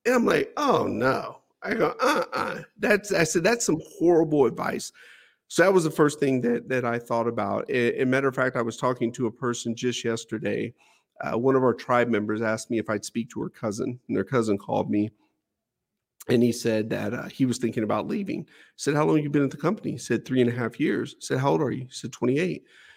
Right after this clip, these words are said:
I said, "Man, you need to stay till you, till you're at the company for five years." And he said, "Why?" I said, "People your age right now," I said, "you guys have worked at seven different places <laughs> by the time you're twenty-eight years old." I said, "When you're thirty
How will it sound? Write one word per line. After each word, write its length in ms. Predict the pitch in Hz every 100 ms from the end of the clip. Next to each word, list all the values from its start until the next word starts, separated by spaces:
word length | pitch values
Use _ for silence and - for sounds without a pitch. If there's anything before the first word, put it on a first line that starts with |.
| _ _ _
I 20 | -
said, 160 | -
"Man, 140 | 120 120
you 80 |
need 140 | 135 143
to 40 |
stay 200 | 131 135
till 160 | 131 127
you, 160 | 123
till 240 | 151 - 123
you're 220 | 120 113
at 100 | 117
the 60 | 113
company 300 | 143 139 104
for 140 | 107
five 280 | 98 117 113
years." 360 | 139 - 135 -
And 40 |
he 40 | 113
said, 180 | - 107
"Why?" 300 | 139 - - - _ _ _ _ -
I 80 |
said, 200 | 139 123
"People 280 | 113 151 160
your 240 | 127 131 139
age 220 | 147 151
right 180 | 175 -
now," 300 | 196 202 202 - _ _ _ _ -
I 20 |
said, 200 | - 127
"you 80 | 147
guys 220 | 170 131
have 100 | 127
worked 220 | 131 131
at 80 | -
seven 360 | - - 170 156
different 300 | 151 147 127
places 380 | 139 135 110 120
<laughs> 20 |
by 140 | 151
the 140 | - 185
time 360 | - - 170
you're 100 | 156
twenty-eight 520 | 143 - 151 135 135 -
years 200 | 127 113
old." 320 | 185 127 - - _ -
I 60 |
said, 180 | - 135
"When 240 | 117 117 113
you're 140 | 160
thirty 640 | - - 120 151 202 240